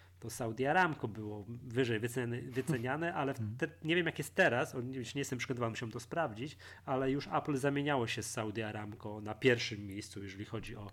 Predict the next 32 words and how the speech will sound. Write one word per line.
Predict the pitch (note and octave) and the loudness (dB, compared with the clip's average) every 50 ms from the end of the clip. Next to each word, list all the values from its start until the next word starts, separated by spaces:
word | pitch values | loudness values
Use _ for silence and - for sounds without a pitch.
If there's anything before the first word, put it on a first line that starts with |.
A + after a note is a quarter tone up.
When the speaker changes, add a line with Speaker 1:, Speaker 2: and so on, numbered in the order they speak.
| - - | 0 6
Speaker 2:
To | - F#3 | 8 8
jest | F#3 - | 8 8
Speaker 1:
bycie | A#2+ A#2 | 6 6
Speaker 2:
chyba | F3 F3 E3+ | 10 12 12
tak, | D#3 E3 | 12 12
Speaker 1:
największą | D#3 D3+ D3 C#3+ | 10 10 10 10
Speaker 2:
że | D3+ | 10
oni | D3+ D3+ C#3+ | 10 10 8
się | A#2 C3+ | 6 6
tak | C3 C3 A#2+ | 6 8 8
Speaker 1:
spółką | B2 A#2+ A#2 | 8 8 8
świata. | A#2+ A2+ A2+ | 8 6 6
Speaker 2:
rotują, | G#2+ G2+ G2+ F#2+ G2 | 8 8 6 4 4
nie? | G2 G2+ G#2+ G#2+ G2+ - - - - - - - - - - | 2 0 0 -2 -4 -6 -12 -20 -20 -20 -20 -20 -20 -20 -18
To | - - A2+ | -14 -12 -12
cały | G#2+ G2+ G2+ G2 G2 F#2+ | -10 -10 -10 -8 -8 -10
czas. | F#2+ - - - - - - - - - - - - - - - - - - - - | -12 -12 -14 -14 -14 -16 -16 -16 -16 -18 -20 -20 -20 -20 -20 -20 -20 -20 -14 -6 -2
Speaker 1:
No | F#3+ F3+ G#3+ C4 D4+ D#4+ D#4+ C#4+ A3+ G#3+ - - - - - | 0 2 4 4 4 4 4 2 0 -4 -10 -14 -20 -4 0
tak. | - - G2+ - - - - - - - - G#3 F3 | 2 2 2 0 -6 -10 -12 -12 -12 -10 -6 -4 0
Nie | F#3+ G#3+ A#3+ A3+ | 4 6 6 6
wiem, | G3+ F#3+ F3+ | 6 4 2
czy | D#3+ - - D#3+ D#3+ D#3+ D#3+ D3+ - | 0 0 2 2 4 4 2 0 0
pamiętacie, | - D#3 D3+ D3+ D3 C3 - D#3+ E3+ E3+ - - | -2 -2 0 0 0 0 0 0 0 0 0 -2
jak | C#3+ - - | -2 0 0
jeszcze, | C3+ B2 - - C3+ C3 B2+ A#2 - - - - - - - - - | -2 -2 -2 0 0 0 0 -2 -4 -10 -16 -18 -20 -20 -18 -14 -12
no | A#2+ - | -8 -6
to | B2+ | -4
już | A2+ A#2 | -2 0
będzie | B2 A#2+ A#2 | 0 0 0
parę | A#2+ A#2+ A#2 A2+ | 0 0 0 0
lat | A2+ A#2+ B2 - - - | 0 0 -2 -4 -4 -4
temu, | - C#4+ B3+ F3 A#2 G#2 G2 G2 | 0 2 4 4 2 2 -2 -4